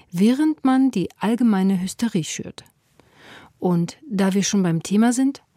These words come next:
was ist das Böse? Fragt Dmitri Glukowski, der im Exil lebende russische Schriftsteller, in der Wochenzeitung Die Zeit,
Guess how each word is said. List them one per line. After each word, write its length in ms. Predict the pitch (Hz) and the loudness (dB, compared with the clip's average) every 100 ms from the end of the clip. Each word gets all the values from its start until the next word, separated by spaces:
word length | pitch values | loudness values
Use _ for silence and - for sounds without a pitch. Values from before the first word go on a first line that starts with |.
| _ _ _ _ _ _ - | _ _ _ _ _ _ -8
was 300 | 202 240 - | -2 -2 -2
ist 160 | - | -4
das 160 | 254 - | -4 -4
Böse? 560 | - 233 226 156 160 214 | 0 0 2 -2 -8 -14
Fragt 540 | - - 160 160 - | -16 -6 -4 -6 -2
Dmitri 460 | 180 185 185 - 180 | 0 2 0 -4 -4
Glukowski, 760 | 180 175 196 220 - - 233 | -4 -4 -4 -4 -4 -4 -2
der 340 | 175 180 170 - | -2 -2 -4 -2
im 160 | 175 | -4
Exil 480 | 175 - - 240 247 | -4 -6 -4 0 0
lebende 380 | 202 196 185 175 | 0 0 0 0
russische 480 | 165 190 214 - 175 | 0 -2 -2 -4 -4
Schriftsteller, 760 | - 233 - - 208 196 202 - | -4 -6 -6 -6 -2 -2 -2 0
in 100 | 233 | 0
der 160 | 226 | 0
Wochenzeitung 720 | 175 - 180 - 180 175 180 165 - | -2 -4 -4 -4 -4 -2 -2 -4 -6
Die 100 | 180 | -6
Zeit, 460 | - 185 196 - | -4 -2 -2 -4